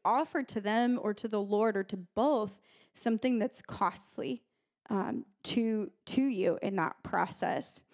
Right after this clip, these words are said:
Um, yeah. And so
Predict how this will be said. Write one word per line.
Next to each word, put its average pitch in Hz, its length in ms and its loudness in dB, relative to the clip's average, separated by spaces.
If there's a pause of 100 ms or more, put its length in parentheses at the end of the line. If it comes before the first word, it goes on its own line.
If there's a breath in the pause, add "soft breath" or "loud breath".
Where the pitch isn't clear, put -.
(400 loud breath)
Um, 214 420 0 (1600)
yeah. 254 400 0
And 240 160 4
so 233 400 2